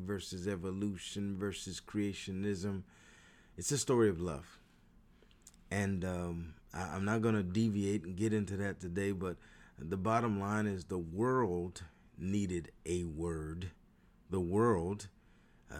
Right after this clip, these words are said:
the known world, the world that has shaped the world that we walk on and live in today, needed a word in order to come into fruition, to be what it is today. Uh, humanity, on the converse, was not necessarily spoken,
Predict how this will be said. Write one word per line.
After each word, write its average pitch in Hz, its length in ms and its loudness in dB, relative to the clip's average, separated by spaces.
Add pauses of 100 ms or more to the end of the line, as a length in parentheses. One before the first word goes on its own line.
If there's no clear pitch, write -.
(160)
the 95 140 0
known 107 420 4
world, 80 520 -4
the 90 80 -2
world 98 380 2
that 95 160 0
has 87 120 -4
shaped 104 360 -2
the 101 80 -4
world 87 220 -2
that 90 60 -2
we 87 120 -4
walk 90 340 -2
on 92 180 -2
and 85 120 -4
live 92 200 -2
in 90 120 -2
today, 92 360 -2
needed 90 340 -2
a 87 80 -4
word 90 380 0
in 85 120 -2
order 90 240 -4
to 82 140 -12
come 95 340 -4
into 90 220 -6
fruition, 92 640 -4
to 85 120 -10
be 92 500 -4 (500)
what 90 220 -2
it 92 120 0
is 95 220 0
today. 90 540 -2 (500)
Uh, 82 320 -4 (260)
humanity, 104 960 2 (480)
on 98 180 0
the 92 100 -2
converse, 104 600 -2
was 87 140 -6
not 101 220 0
necessarily 92 640 -2
spoken, 104 800 0